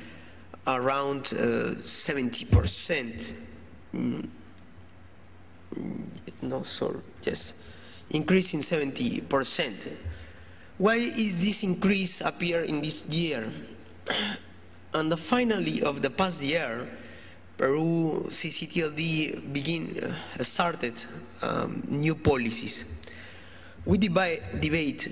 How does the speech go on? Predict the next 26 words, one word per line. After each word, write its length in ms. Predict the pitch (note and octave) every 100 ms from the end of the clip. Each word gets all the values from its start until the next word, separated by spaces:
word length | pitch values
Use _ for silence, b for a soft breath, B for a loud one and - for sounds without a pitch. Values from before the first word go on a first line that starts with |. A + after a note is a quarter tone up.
| -
with 260 | C#3+ C#3
the 300 | C3 C3 C3 C3
government 680 | C#3+ D#3+ C3+ A2+ G#2 - - - - -
and 400 | C3+ C3 B2 B2 - - -
with 220 | - C3
the 100 | B2+
civil 320 | B2 - D3 C#3+
society 800 | - - D#3 D3 C#3 B2+ B2+ B2
and 160 | C3
the 60 | B2+
private 400 | D#3+ D3+ C#3+ -
sector 380 | - D3+ - G#2
for 280 | - - B2+
four 380 | - - G3 D3+
years, 600 | C3+ D3 B2+ - - - - -
changing 440 | - C#3+ - C3+
the 100 | B2+
policies. 600 | A#2+ C#3 A#2+ A2+ A2+ - - - B B B B B B
The 100 | -
last 160 | F#3 F#3
version 320 | A3 G#3 G#3
of 140 | E3+
the 100 | D#3
policies 460 | D3 F#3 F#3+ F3 C#3+
in 140 | D3
dot 300 | D3 D#3+ -